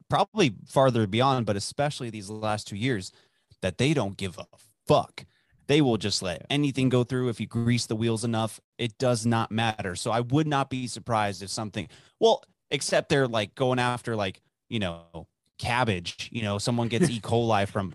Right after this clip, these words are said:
Speaker 1: from a, from a batch of cabbage or some Lucky Charms or something, and they go ape shit over it. Meanwhile, there's hundreds of thousands of vaccine adverse reactions being reported. There's, uh, the water issues in every major city in the country.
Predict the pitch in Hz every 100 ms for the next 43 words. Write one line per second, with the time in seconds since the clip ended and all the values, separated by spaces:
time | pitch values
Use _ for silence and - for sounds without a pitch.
0 | - 104 98 92 - 110 92 113 117 -
1 | - 107 110 107 107 95 104 98 117 -
2 | 104 - 110 117 107 104 107 92 98 101
3 | - - _ _ - 135 135 131 123 120
4 | 147 - 104 92 87 92 95 _ _ _
5 | 143 151 143 131 127 120 - 127 120 101
6 | - - _ _ _ - 165 147 120 120
7 | 123 120 113 117 104 110 98 95 95 -
8 | 113 104 95 98 - 104 98 113 131 131
9 | 117 113 120 117 113 127 120 117 117 -
10 | _ _ - 113 104 98 - - - -
11 | 95 87 - 110 107 117 117 117 120 117
12 | 117 - 123 117 104 98 - 127 123 120
13 | 113 113 110 107 - 107 107 104 101 -
14 | 117 - 120 113